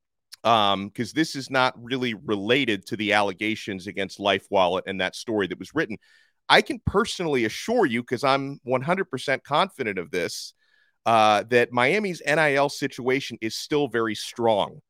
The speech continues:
because they've known about these troubles for a long time,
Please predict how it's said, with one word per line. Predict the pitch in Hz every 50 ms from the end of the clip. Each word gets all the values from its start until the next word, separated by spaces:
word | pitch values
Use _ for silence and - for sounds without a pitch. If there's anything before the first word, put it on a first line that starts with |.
| _ _ _
because | - 113 - 135 117 107 101
they've | 95 123 143 165 151 139
known | 151 156 165 175 170 156
about | 131 - 143 139 135 - -
these | 127 135 135 -
troubles | - - 151 135 131 131 127 123
for | - - 117 113
a | 107
long | 101 104 113 117 117 113 110
time, | - - 120 117 117 117 120 123 120 123